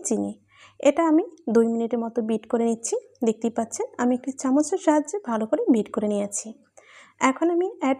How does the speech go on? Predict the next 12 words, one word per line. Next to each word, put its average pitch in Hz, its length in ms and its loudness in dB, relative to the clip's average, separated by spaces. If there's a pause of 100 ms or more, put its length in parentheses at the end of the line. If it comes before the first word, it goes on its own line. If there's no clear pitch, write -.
করে 262 180 4
দিচ্ছি 214 300 -2 (420)
স্বাদ 254 220 -2 (120)
মতো 240 180 2 (200)
লবণ। 202 360 2 (540)
এখন 214 240 -6
আমি 214 120 -2
অ্যাড 202 200 -6
করে 220 180 0
দিচ্ছি 214 300 2 (520)
সামান্য 339 320 2 (120)
পরিমাণে 247 340 0